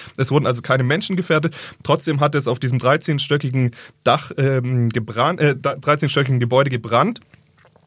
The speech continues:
Und die Polizei hat dann festgestellt, dass der Mensch, der das gemacht hat, über ein Kellerfenster eingestiegen war.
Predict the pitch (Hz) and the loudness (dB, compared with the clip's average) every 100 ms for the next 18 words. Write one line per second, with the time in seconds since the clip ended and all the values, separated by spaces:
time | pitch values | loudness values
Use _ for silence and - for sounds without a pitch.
0 | - 151 131 131 143 139 139 147 160 151 | -2 0 2 0 -2 0 0 0 2 -2
1 | 139 151 151 143 135 131 - - - 117 | 0 -2 -2 -2 0 0 -2 -6 0 2
2 | 120 170 - 135 143 143 143 139 123 120 | 2 0 -2 -4 0 0 2 0 0 -4
3 | 107 202 214 208 208 185 170 180 175 175 | 0 0 0 -2 -2 0 0 0 -2 -2
4 | 175 156 160 | 0 2 2